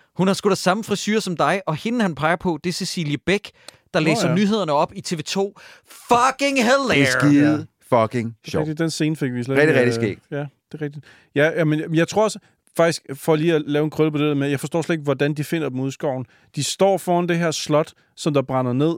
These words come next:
Speaker 2: og det er mørkt. Klip til, at det er dagslys.
Speaker 1: Ja.
Speaker 2: Det er sådan noget morgenlys, som om, at, at, at de, det her, de her romager har jo, de har jo, de har jo nuppet den lille dreng, og så er de kørt i hvert fald i noget, der føles som tolv timer, og så fanger politiet
Speaker 1: Ja.
Speaker 2: dem der.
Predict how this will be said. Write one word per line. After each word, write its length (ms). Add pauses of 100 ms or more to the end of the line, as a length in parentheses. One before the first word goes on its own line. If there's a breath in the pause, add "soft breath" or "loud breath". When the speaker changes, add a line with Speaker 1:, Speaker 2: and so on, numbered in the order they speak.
(120)
Speaker 2:
og 100
det 100
er 40
mørkt. 460 (440)
Klip 200
til, 240
at 180
det 180
er 180
dagslys. 840 (360)
Speaker 1:
Ja. 160 (240)
Speaker 2:
Det 80
er 40
sådan 160
noget 420 (600)
morgenlys, 440
som 120
om, 140
at, 100 (140)
at, 220
at 100 (100)
de, 160
det 120
her, 200
de 140
her 200
romager 440
har 140
jo, 80
de 120
har 80
jo, 60
de 160
har 60
jo 60
nuppet 420 (300 soft breath)
den 120
lille 180
dreng, 260
og 80
så 80
er 40
de 100
kørt 280
i 60
hvert 300
fald 200
i 80
noget, 160
der 60
føles 300
som 180
tolv 300
timer, 400 (480)
og 80
så 100
fanger 280
politiet 300
Speaker 1:
Ja. 60
Speaker 2:
dem 100
der. 180